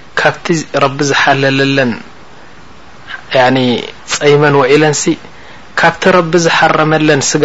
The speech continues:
ናይ ሰብ ክበልዓ ውዒለን ድሓር ጸዊዖመን ኢሎመን ቱፍ እስክበላ ኢሎመን ቱፍ ምስ በላ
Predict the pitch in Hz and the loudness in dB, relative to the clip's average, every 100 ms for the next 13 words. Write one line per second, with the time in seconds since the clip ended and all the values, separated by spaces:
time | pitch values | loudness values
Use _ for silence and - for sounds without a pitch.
0 | 143 143 127 135 - - 233 226 127 113 | 2 0 -2 -4 -2 0 0 0 0 0
1 | 127 120 113 - - - - - 131 165 | -2 0 -2 -4 -10 -10 -10 -4 0 0
2 | 156 131 127 117 131 120 110 - - - | 0 -2 -2 0 0 0 -4 -6 -14 -20
3 | - - - 139 147 147 147 147 - - | -20 -16 -2 2 2 2 0 0 -6 -18
4 | - - 156 - - - 131 131 135 131 | -14 -6 -4 -2 -4 -2 -2 0 0 -2
5 | - - - - - 135 135 120 113 107 | -8 -20 -20 -20 -8 -2 0 0 -2 -4
6 | - - - - - - - 165 - 135 | -10 -18 -18 -20 -20 -8 0 0 0 -4
7 | - 131 139 | -4 0 0